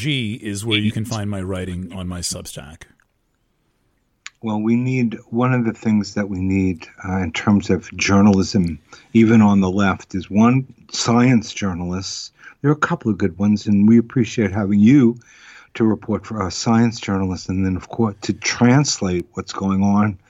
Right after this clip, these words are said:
Speaker 2: in this world. And, of course, we need business folks to untangle that wicked web, uh, so that the people can somehow fight back and reclaim some of the resources. I mean, it drives me crazy to think that the new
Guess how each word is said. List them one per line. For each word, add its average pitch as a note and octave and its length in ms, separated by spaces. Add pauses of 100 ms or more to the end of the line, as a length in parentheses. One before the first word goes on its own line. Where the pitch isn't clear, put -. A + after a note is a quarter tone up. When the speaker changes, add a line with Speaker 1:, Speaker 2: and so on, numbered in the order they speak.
(420)
Speaker 2:
in G#2 80
this G2 280
world. F2 240
And, F#2+ 120
of F#2+ 140
course, - 340
we F#2+ 100
need F#2 320 (460)
business G#2+ 400
folks - 400 (120)
to F2+ 380
untangle G2+ 680
that G#2+ 460 (600)
wicked G#2 380
web, F#2 420 (200)
uh, G2 180
so - 260
that F#2+ 180
the - 100
people - 360
can F#2 320
somehow A#2+ 540
fight F#2+ 340
back G#2 480 (420)
and G2+ 160
reclaim A#2 520
some C#3 320
of C3 60
the G2+ 100
resources. F#2 640
I F#2 60
mean, F#2+ 160
it A2+ 180
drives E3 280
me C3+ 120
crazy A2 400
to - 100
think G#2 460 (400)
that A2+ 160
the G#2+ 100
new A#2+ 460